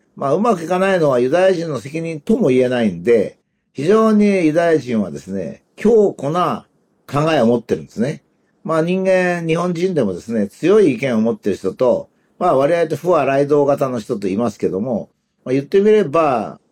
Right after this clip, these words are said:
ユダヤ人というのは非常に強固なんですね。「私たちはこれを信ずる」と言ってるわけですね。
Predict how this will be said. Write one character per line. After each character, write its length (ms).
ユ 180
ダ 160
ヤ 80
人 200
と 80
い 20
う 40
の 140
は 60
非 100
常 200
に 120
強 180
固 140
な 60
ん 40
で 60
す 80
ね。 280
「私 280
た 120
ち 100
は 100
こ 100
れ 80
を 80
信 200
ず 120
る」 20
と 80
言 100
っ 40
て 80
る 80
わ 40
け 60
で 60
す 80
ね。 200